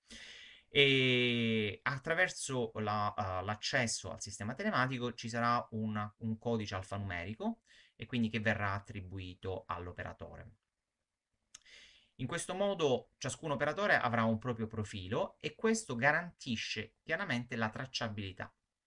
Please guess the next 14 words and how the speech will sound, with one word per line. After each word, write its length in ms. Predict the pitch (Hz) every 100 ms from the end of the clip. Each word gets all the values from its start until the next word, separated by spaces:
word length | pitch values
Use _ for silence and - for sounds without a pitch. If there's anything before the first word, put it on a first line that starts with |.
| _
tracciabilità 800 | - 113 - 143 185 185 170 175 _
del 260 | - 120 113
sistema 540 | - 127 - 120 107
telematico, 720 | 101 98 92 87 123 170 240 _ _ _ _ _ _ _ _ _ _ _ - _
quindi 340 | 143 135 120
di 120 | 110
tutte 300 | 110 165 -
le 60 | 120
operazioni 460 | 113 113 - 143 113
che 100 | 104
vengono 340 | 104 104 107
svolte 500 | 98 98 85 - 101
sia 360 | - - 92 -
dall'operatore 840 | 113 101 98 101 92 82 80 120